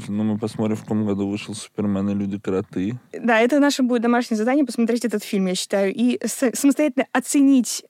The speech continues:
Speaker 2: э, гномы ли это живуны или что там.
Speaker 1: В тысяча девятьсот пятьдесят первом он вышел, ну и там людей-кротов карлики тоже играют.
Speaker 2: Вот, все, все сходится.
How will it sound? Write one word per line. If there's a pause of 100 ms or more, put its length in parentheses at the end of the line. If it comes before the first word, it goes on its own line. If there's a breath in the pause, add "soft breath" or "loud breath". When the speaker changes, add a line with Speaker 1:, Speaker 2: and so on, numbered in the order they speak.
(160)
Speaker 2:
э,
гномы
ли (140)
это
живуны
или
что
там.
Speaker 1:
В
тысяча
девятьсот
пятьдесят
первом
он
вышел,
ну
и
там
людей-кротов
карлики
тоже
играют.
Speaker 2:
Вот, (140)
все, (180)
все
сходится.